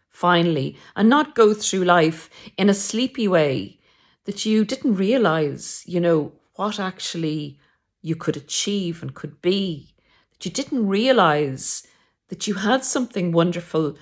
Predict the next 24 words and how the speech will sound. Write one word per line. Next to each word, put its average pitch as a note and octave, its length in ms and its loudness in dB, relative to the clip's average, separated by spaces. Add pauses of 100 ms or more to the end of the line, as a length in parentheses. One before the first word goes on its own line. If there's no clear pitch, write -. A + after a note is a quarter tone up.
(720)
that F#3 180 -6
you'd G#3 160 -4
put C4 220 -2
a G3 40 -2
lot F#3 220 4
of E3 120 -4
work E3+ 260 -2
in D3 240 0
prior E3 340 -2
to G#3 160 -10
this, C#3 300 -8
that - 200 -16
you'd D#3 200 -12
built F3+ 320 0
into F#3+ 300 -2
yourself - 580 -6
to - 100 -18
be. F3 520 -6 (1400)
So G3+ 440 2 (1120)
I G3+ 100 6
wish B3 460 2
you G3+ 280 0
really A3+ 460 0
well E3+ 540 6